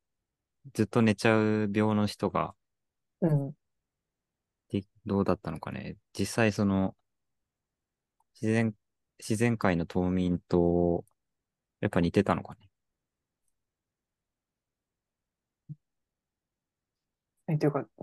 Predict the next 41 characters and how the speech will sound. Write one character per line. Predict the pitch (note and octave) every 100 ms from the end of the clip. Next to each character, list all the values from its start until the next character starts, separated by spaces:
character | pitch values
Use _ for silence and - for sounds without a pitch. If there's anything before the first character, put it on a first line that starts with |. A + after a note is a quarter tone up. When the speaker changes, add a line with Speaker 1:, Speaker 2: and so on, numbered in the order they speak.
| E3
Speaker 2:
そ | A#3
も | A3
そ | F#3+
も | D#3
ど | D3 B3
う | A3
や、 | E3 -
ど | - B3 A#3+
う | A3
い | F3+ E3 D#3
う | D#3
風 | F3 D#3
に | C#3+
な | C#3+
っ | D3+
た | C#3+
ら | C#3+ C#3+
冬 | - C#3+ C#3
眠 | C#3 C#3 C3+
っ | - _ _ _
て | D#3 C#3+ D3 D3+
認 | C#3
定 | C#3 C#3 C3+
す | -
る | A#2
の | -
か | -
も | -
よ | D3+
く |
わ | - -
か | B2
ん | -
な | -
い |
け | -
ど。 | - - - _ _ _ _ _ _ _ _ _ _ _ _ _ _ _
Speaker 1:
あ、 | - F#2+ -
確 | G2+ -
か |
に。 | -